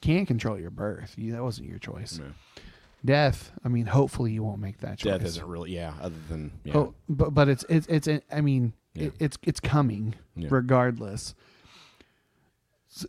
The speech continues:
Speaker 1: and it's that whole thing about being present. Like,
Speaker 2: Uh-huh.
Speaker 1: I mean, it, it g-, ties into that. Like, being a complete and whole person is, is not a focus on that death. You have to fa-, come to terms with that, absolutely.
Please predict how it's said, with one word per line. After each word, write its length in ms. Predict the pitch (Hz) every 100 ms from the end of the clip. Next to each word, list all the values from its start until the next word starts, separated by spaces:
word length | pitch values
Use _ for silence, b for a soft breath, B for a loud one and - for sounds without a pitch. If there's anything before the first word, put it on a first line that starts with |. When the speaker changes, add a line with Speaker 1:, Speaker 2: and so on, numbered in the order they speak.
| -
Speaker 1:
and 340 | - - 175 165
it's 140 | 151
that 120 | 170 156
whole 180 | 156
thing 180 | 151 151
about 200 | 147 131
being 220 | 135 135
present. 420 | 113 165 185 - - - -
Like, 300 | 127 - - -
Speaker 2:
Uh-huh. 140 | 90
Speaker 1:
I 20 | 135
mean, 240 | 139 131
it, 240 | 143 143 _
it 220 | 151 143
g-, 140 | 143 -
ties 480 | - - 151 165 147
into 300 | 151 196 233
that. 360 | 120 117 - -
Like, 220 | 127 - B B B - 120
being 480 | 143 147 147 143 139
a 120 | 127
complete 500 | - 117 - 135 139 _ _
and 120 | 135 117
whole 220 | 120 120
person 540 | - 147 - 120 143 -
is, 320 | 123 117 -
is 200 | - 120
not 360 | 127 127 127 131
a 120 | 123
focus 580 | 120 120 110 107 104 - _ b b b _ -
on 320 | 135 160 156
that 160 | 104
death. 180 | 110 -
You 100 | 156
have 160 | 180 190
to 80 | 135
fa-, 240 | 135 147 -
come 160 | 151
to 60 | 123
terms 300 | - 170 180
with 100 | 127
that, 140 | 104 -
absolutely. 720 | 135 139 107 127 139 98